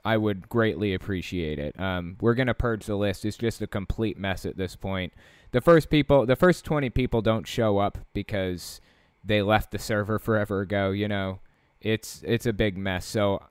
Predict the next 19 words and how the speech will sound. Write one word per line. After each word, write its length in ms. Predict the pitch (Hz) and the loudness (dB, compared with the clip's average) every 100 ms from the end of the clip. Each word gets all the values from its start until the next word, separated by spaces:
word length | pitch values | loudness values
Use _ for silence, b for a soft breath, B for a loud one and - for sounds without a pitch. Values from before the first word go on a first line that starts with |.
| _ _ _ | _ _ _
I'm 160 | 117 123 | -4 -2
sorry 380 | - 110 101 | 0 2 2
I 60 | 95 | 0
have 200 | 98 92 | -2 -4
to 80 | 90 | -6
do 160 | 90 87 | -4 -4
this 200 | 87 - | -6 -6
to 80 | |
you 60 | 90 | -6
guys, 260 | 87 87 85 | -4 -4 -4
but 160 | 92 | -4
if 120 | 92 | -2
you 100 | 110 | -2
guys 280 | 104 98 90 | -2 -2 -4
can 320 | - 98 85 - b b - | -6 -8 -8 -14 b b -12
just 160 | 92 - _ - | -12 -14 _ -12
resubmit 1600 | 90 101 110 110 107 107 98 - _ _ _ - 110 101 101 - | -8 -2 2 2 2 2 -2 -6 _ _ _ -4 -4 -2 -4 -4
your 160 | 101 | -4
names, 800 | 92 90 87 82 85 85 - - | -2 -4 -4 -6 -8 -12 -16 -18